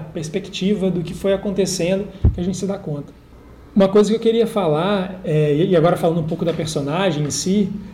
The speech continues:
por que que eu escolhi ela pra ser a, a melhor personagem, é porque nesse livro, a personagem principal,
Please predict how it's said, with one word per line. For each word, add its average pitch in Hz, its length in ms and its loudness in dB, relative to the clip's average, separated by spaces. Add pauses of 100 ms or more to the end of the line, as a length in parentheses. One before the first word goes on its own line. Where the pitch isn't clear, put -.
(180)
por 156 140 -2
que 190 80 2
que 185 80 -2
eu 185 40 0
escolhi 160 320 2
ela 165 240 4
pra 156 160 -2
ser 156 200 -2
a, 151 260 0
a 143 40 -4
melhor 151 180 0
personagem, 151 580 -2 (880)
é 170 140 -2
porque 180 760 2
nesse 202 260 2
livro, 165 500 2
a 147 40 0
personagem 175 380 -2
principal, 180 880 0